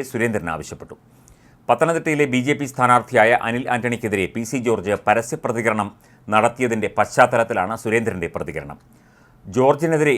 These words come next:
എന്തുണ്ടാകുമെന്ന് കാത്തിരുന്ന് കാണാം. ഭാഷയിൽ മിതത്വം പാലിക്കണമെന്ന് മാത്രമേ ഇപ്പോൾ പറയുന്നുള്ളൂ. പാർട്ടിയെല്ലാം മനസ്സിലാക്കുന്നു," എന്നാണ്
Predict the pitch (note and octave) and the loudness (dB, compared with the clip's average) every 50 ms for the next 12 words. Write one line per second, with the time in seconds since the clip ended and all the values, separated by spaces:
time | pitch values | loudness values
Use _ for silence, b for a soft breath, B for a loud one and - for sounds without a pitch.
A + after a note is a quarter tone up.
0 | A2+ B2 C3 C#3 D3 C#3 C3 C#3+ D3 D3 D3 C#3+ C#3+ D3 - C3 C3+ C3+ - C#3 | 2 0 0 2 2 6 8 8 8 8 6 2 -2 0 4 4 4 4 4 2
1 | A2+ G#2+ G#2 D#2+ D#2+ D2+ C#2 C#2 - - - A2 A2 - - A#2+ A#2 A#2 A2 A2 | -2 -2 -2 -4 -4 -6 -8 -10 -12 -2 0 0 0 0 0 -2 -2 -2 -2 0
2 | A#2 B2 G#2+ C3+ C3 A#2+ B2+ A#2+ A#2+ G#2+ A#2+ A#2+ A#2+ A#2+ A#2 A#2+ A#2 A2 G#2+ A2+ | -2 0 0 0 2 2 2 2 2 0 -4 -4 -4 -4 -4 -2 -2 -2 0 -2
3 | A2+ A#2 A#2+ - A2 - B2 B2+ B2 A#2+ G#2+ G2+ G2+ G#2 G#2 G2+ G#2+ F#2 - - | -2 -4 -4 -6 -4 -2 0 0 2 2 0 0 0 -2 -2 -4 -2 -4 -2 0
4 | G2 F#2 G2+ - - - A#2+ A2 G#2+ A2+ A2+ A2 G#2 G2+ G#2 G#2 - - C#3+ G#2+ | 0 2 2 0 -2 -4 -2 0 0 0 0 0 -2 -4 -6 -6 -4 -2 -2 -2
5 | - - C#2+ C2+ - b b b b b b b b _ _ - - A2+ A2 G#2+ | -2 -4 -10 -20 -20 b b b b b b b b _ _ -8 -6 -4 -2 0
6 | G2 F#2+ G2 | 0 0 -2